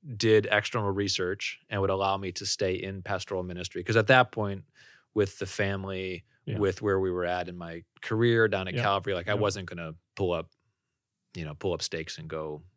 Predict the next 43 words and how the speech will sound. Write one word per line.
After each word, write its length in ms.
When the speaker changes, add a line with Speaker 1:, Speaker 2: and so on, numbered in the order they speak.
Speaker 1:
uh, 220
and 100
do 120
a 20
full-time 380
P 100
H 140
D 120
program. 320
So 160
I 80
needed 320
an 120
external, 640
uh, 120
program, 360
and, 380
uh, 480
got 380
connected 680
through 240
some, 460
through 120
some 160
different 280
folks. 300
I 20
think 160
Scott, 380
uh, 80
Hafeman 260
was 160
helpful 360
in 80
that, 320
connected 320
me 160
with 180
my, 320
uh, 320
eventual 380
supervisor, 760
and, 520